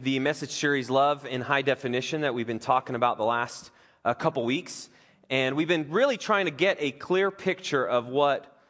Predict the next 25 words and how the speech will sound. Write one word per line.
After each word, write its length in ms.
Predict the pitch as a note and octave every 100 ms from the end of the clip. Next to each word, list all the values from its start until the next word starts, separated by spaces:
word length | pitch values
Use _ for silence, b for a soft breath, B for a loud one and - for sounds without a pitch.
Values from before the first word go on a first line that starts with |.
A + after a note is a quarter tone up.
| b -
love 340 | A#2+ C#3+ C3 -
is. 480 | C3 A2 - - -
And 80 | C3+
each 180 | G#3 F#3+
week 220 | F#3 -
we've 160 | D3 -
kind 140 | F#3
of 60 | D#3
been 140 | C#3+
looking 240 | E3 D#3
at 240 | C3+ C3 B2+
that 300 | A#2+ - B B B B
really 200 | F3+ G#3+
love 240 | E3 F#3+ G3+
is 120 | D#3
one 120 | E3+
of 80 | D#3
those 200 | C#3+ -
terms 720 | - E3 E3+ F3 F3+ - - F#2+
and 240 | A#2+ A#2+ B2+
one 80 | C#3
of 80 |
those 200 | C#3 B2
words 600 | G#2+ G#2+ D3 D3+ D3 B2+
that 420 | C3 B2 A#2 -